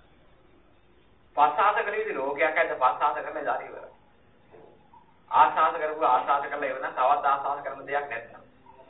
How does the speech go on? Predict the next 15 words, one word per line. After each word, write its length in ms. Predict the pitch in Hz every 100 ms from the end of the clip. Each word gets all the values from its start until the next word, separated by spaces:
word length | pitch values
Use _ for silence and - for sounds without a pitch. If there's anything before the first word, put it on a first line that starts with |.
| - - - - -
පස්වාස 360 | 143 147 180 202
කරපුවා 480 | 190 190 202 214 -
පස්වාස 260 | 170 -
කරලා 240 | 165 165 160
ඉවර 120 | 151
නම් 140 | 156
තවත් 260 | - 139 123
පස්වාස 380 | 123 - - 127
කරන්න 260 | 123 -
දෙයක් 240 | - 139 -
නැහැ. 120 | 135
නම් 300 | 127 127 135
ආස්වාද 480 | 131 127 - 127 127
පස්වාස 420 | - - 127 -
නිරෝධයි. 480 | 127 - - -